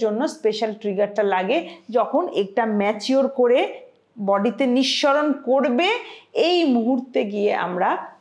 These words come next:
ওটি মাধ্যমে গিয়ে আমরা এগটা বার করে বাইরে নিয়ে চলে আসি, যাতে পেটের মধ্যে বেরিয়ে গেলে তো আমি আর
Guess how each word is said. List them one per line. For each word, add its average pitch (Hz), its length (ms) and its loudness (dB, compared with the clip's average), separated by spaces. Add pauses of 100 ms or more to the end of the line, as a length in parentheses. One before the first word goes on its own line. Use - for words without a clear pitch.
(240)
ওটি 233 180 -2 (100)
মাধ্যমে 220 420 -2 (120)
গিয়ে 240 200 0 (680)
আমরা 196 160 0 (160)
এগটা 175 220 -2 (120)
বার 170 140 0 (100)
করে 202 160 2 (120)
বাইরে 185 340 2
নিয়ে 208 140 -4 (100)
চলে 208 240 0
আসি, 220 120 -4 (100)
যাতে 240 160 2 (100)
পেটের 240 300 2
মধ্যে 240 280 2
বেরিয়ে 254 260 0
গেলে 262 180 2
তো 269 100 2
আমি 247 160 0
আর 240 60 -2